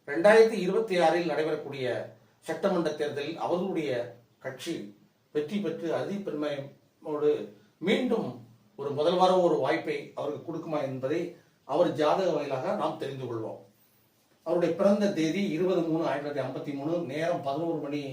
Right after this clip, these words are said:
ஐந்து நிமிடம், சேலம். இந்த அடிப்படையில அவருக்கு அமைந்த ராசி கட்டத்தில் உள்ள கிரக நிலை தெரிந்து கொள்வோம். லக்னத்துல குரு, ரெண்டுல கேது, ஐந்துல சந்திரன், ஆறுல சனி உச்சம், ஏழுல செவ்வாய், எட்டுல ராகு,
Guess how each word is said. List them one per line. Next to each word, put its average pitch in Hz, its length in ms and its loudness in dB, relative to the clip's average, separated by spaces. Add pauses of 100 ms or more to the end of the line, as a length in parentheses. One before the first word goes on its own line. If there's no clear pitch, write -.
(120)
ஐந்து 147 240 -6
நிமிடம், 139 340 -4
சேலம். - 520 -6 (680)
இந்த 208 160 6
அடிப்படையில 196 520 4
அவருக்கு 160 400 2
அமைந்த 170 280 0 (320)
ராசி 175 300 -4
கட்டத்தில் 151 340 -4
உள்ள 147 120 -2
கிரக 160 220 -2
நிலை 147 260 -2
தெரிந்து 131 240 -6
கொள்வோம். 135 360 -2
லக்னத்துல 151 420 -4 (120)
குரு, 143 200 -2 (680)
ரெண்டுல 175 240 0 (140)
கேது, 151 320 0 (560)
ஐந்துல 175 260 0
சந்திரன், 135 480 -6 (160)
ஆறுல 165 320 -2
சனி 139 300 -4
உச்சம், 127 360 -8 (240)
ஏழுல 156 360 -2
செவ்வாய், 127 520 -2 (460)
எட்டுல 151 300 0 (100)
ராகு, 139 280 -2